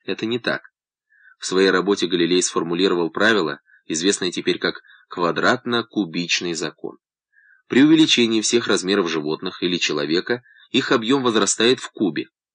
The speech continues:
Если ваш рост увеличить вдвое, вы станете в восемь раз тяжелее. Однако площадь поперечного сечения их костей, а следовательно, их прочность, только в квадрате. Потому-то стройный красавец-олень,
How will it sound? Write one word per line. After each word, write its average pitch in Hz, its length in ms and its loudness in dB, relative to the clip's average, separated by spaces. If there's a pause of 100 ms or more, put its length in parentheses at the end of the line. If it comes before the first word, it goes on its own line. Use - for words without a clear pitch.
(280)
Если 110 240 -2
ваш 90 220 0
рост 85 260 -4
увеличить 82 460 -4
вдвое, 101 420 0 (240)
вы 92 140 0
станете 104 560 -2 (180)
в 73 200 -6
восемь 90 360 2
раз 87 220 -2
тяжелее. 73 560 -4 (520)
Однако 107 520 0
площадь 110 560 2
поперечного 95 560 0
сечения 101 640 0
их - 280 -8
костей, 131 520 2
а - 20 -2
следовательно, 87 680 -2 (240)
их - 240 -4
прочность, - 580 0 (320)
только 78 320 -4
в - 80 -16
квадрате. 135 560 0 (560)
Потому-то 87 480 -4
стройный 90 460 0
красавец-олень, 85 960 0